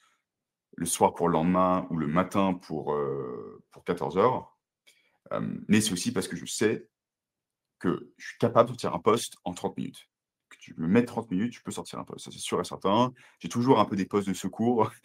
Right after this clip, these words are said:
<laughs> Ou si je m'en sors pas, qu'il m'arrive une connerie, un truc comme ça, j'ai, euh, j'ai toujours un,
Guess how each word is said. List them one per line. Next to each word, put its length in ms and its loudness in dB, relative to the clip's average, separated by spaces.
<laughs> 200 -20
Ou 120 -4
si 200 0
je 40 -4
m'en 120 4
sors 200 -4
pas, 240 8
qu'il 100 -6
m'arrive 180 2
une 100 0
connerie, 260 0
un 60 0
truc 120 -12
comme 120 -2
ça, 280 6
j'ai, 260 2
euh, 160 -2
j'ai 80 -20
toujours 380 0
un, 320 -2